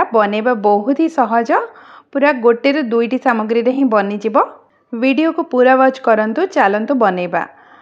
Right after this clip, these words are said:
ମିଶେଇବା ପାଇଁ ଗୋଟେ ପାତ୍ର ନେବା, ଆଉ ସେଥିରେ ଗୋଟେ କପ୍ ସୁଜି ନେଇଯିବା। ଆଉ ସୁଜିରେ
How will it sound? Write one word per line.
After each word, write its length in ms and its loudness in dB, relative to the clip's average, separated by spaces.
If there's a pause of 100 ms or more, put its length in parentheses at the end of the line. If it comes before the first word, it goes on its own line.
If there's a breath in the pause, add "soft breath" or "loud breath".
(380 soft breath)
ମିଶେଇବା 600 0
ପାଇଁ 140 2 (100)
ଗୋଟେ 280 2
ପାତ୍ର 260 -2 (140)
ନେବା, 180 0 (100)
ଆଉ 80 0 (100)
ସେଥିରେ 300 -2 (100)
ଗୋଟେ 260 2 (100)
କପ୍ 240 0
ସୁଜି 380 -4
ନେଇଯିବା। 380 -6 (680 loud breath)
ଆଉ 100 4 (120)
ସୁଜିରେ 460 -2